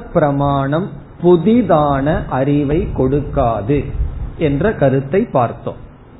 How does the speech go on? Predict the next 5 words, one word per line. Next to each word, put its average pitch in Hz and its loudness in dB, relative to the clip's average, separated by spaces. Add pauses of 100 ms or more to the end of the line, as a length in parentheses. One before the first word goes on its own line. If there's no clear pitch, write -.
(880)
அதற்கு 160 2
அடுத்த 180 2
கருத்திலிருந்து 139 0 (380)
இப்பொழுது 139 0
நாம் 127 0